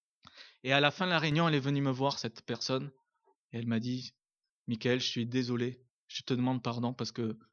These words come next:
Seigneur m'a montré que, que j'ai critiqué, que je, j'ai, c'était, c'était pas bien. Je veux te demander pardon. »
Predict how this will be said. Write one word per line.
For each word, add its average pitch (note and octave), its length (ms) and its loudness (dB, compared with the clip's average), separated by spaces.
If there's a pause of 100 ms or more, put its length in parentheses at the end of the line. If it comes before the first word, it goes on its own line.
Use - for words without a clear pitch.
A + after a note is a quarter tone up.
(120)
Seigneur B2+ 320 0
m'a B2+ 120 2
montré B2 340 0
que, A2+ 260 -4 (360)
que A#2+ 80 -2
j'ai A#2 160 -2
critiqué, C3 640 -2
que A#2+ 100 -4
je, A#2 140 -2
j'ai, B2 180 -6 (140)
c'était, - 420 -10
c'était - 300 -4
pas C3+ 160 4
bien. B2 200 0 (280)
Je - 120 -2
veux B2+ 100 2
te C3 100 -2
demander B2 320 0
pardon. » A#2 360 -4